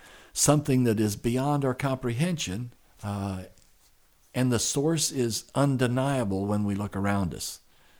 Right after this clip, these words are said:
So we tap into the environmental aspect of who we are and how we fit, and then we're okay with it. So the healing takes place w-, outside of us by our recognition that there is no separation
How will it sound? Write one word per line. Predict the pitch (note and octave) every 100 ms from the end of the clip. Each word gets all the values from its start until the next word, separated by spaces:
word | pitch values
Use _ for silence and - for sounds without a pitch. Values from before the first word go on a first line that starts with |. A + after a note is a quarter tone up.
| _ _ _ _ - -
So | - G#2
we | G#2
tap | F#2+ C3 D3
into | C3+ B2+ B2 - A#2+ A2 B2 D3 _ _ -
the | C3+
environmental | C3 A2+ A2+ A2+ A2 A2+ -
aspect | G#2+ A2 - A#2 - G2
of | E2+ -
who | A#2+
we | B2+ D3
are | G2+ A2+
and | G#2
how | F#2 G#2
we | D3
fit, | C#3+ G#2 - - _ - - - - - -
and | A#2+
then | C#3 C3+
we're | B2+
okay | B2 - B2+
with | A2 E2 A#1+
it. | - _ _ _ _ _ _ _ _ _ -
So | -
the | A#2
healing | A2 F3 G3+ D#3+
takes | D3 C#3+ -
place | - C#3 B2+
w-, | - G#2+ - -
outside | D3+ F3+ - F3+ G#3
of | A2+
us | A#2 B2 - - - -
by | B2+ C3+
our | B2+
recognition | C3 B2+ B2+ B2 D#3 D3+ A#2+
that | G#2+
there | A#2 A#2+
is | F#3+ F#3+
no | B2+
separation | - G2+ F#2 F2+ E2 - C#3+ D3+